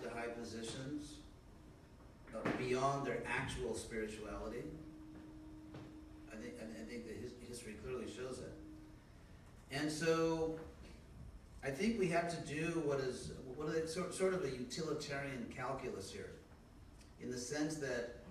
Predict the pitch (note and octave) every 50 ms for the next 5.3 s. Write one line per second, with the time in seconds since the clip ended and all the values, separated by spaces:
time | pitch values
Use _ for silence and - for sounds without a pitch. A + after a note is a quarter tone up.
0 | - - - - A2+ A2 - - B2 C3 C3 C3 C3 C3 C3 B2 B2 A#2+ A#2+ A#2+
1 | A#2 - - - - - - - - - - - - - - - B2 B2 A#2+ -
2 | C#3+ C#3+ D3 - - E3 D3 C#3 C3+ C3 B2+ B2 - - C#3 C3+ A#2+ B2+ B2+ B2+
3 | B2 A#2+ A2+ A#2 C3 C3+ C3+ B2+ B2 A#2+ A#2+ B2 B2+ B2 A#2+ - C#3+ D3+ D3+ C3+
4 | C3 C3 B2 A#2+ A2+ A2 G#2 - - - - G#2+ G2 G2+ A2+ C3+ C#3+ D#3 D#3+ D#3
5 | C#3 - A2 G#2 F#2+ F#2